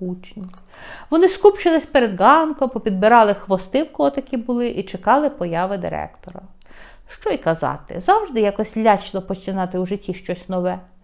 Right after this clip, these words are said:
А якщо ти взагалі боягуз, то й поготів.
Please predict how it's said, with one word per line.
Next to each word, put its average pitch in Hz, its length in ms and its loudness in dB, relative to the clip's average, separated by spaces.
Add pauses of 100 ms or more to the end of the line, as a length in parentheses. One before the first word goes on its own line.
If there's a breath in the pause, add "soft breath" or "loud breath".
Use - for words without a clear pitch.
(260)
А 180 120 -4
якщо 196 300 -4
ти 302 160 -10
взагалі 185 580 -6
боягуз, 208 680 -6 (600)
то 170 100 -4
й 165 60 -2
поготів. 226 640 -6